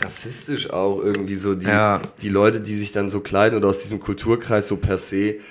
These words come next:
Speaker 1: mit, mit blutbefleckten Händen, äh, zu inszenieren. Das,
Speaker 2: Stimmt,
Speaker 1: das fand
Speaker 2: das
Speaker 1: ich nicht
Speaker 2: ist
Speaker 1: gut.
Speaker 2: nicht schön.
Speaker 1: Dann, was ich gut fand, einer war ein Duschvorhang.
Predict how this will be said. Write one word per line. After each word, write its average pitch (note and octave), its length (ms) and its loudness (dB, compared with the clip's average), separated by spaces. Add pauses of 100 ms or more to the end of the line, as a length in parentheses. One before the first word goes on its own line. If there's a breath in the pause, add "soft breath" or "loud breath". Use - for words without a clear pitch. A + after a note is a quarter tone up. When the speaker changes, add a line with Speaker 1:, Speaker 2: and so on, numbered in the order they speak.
(120 loud breath)
Speaker 1:
mit, G2+ 260 -4
mit G2+ 200 -6
blutbefleckten G#2 760 -2 (300 loud breath)
Händen, G#2+ 600 -2
äh, F#2 280 -2
zu - 200 -4
inszenieren. E2 760 -4 (380 loud breath)
Das, G2+ 160 6
Speaker 2:
Stimmt, F2+ 280 2
Speaker 1:
das A2 200 4
fand A2+ 160 4
Speaker 2:
das F2+ 80 0
Speaker 1:
ich A2 60 -4
nicht A#2 140 0
Speaker 2:
ist - 40 -8
Speaker 1:
gut. F#2 100 0
Speaker 2:
nicht C#3+ 220 2
schön. F2 380 -2
Speaker 1:
Dann, A#2 280 2
was A#2+ 160 0
ich B2 140 -6
gut F#3 260 -4
fand, C#3 220 2
einer C3 240 4
war A#2+ 100 6
ein A#2+ 140 -2
Duschvorhang. E3+ 920 0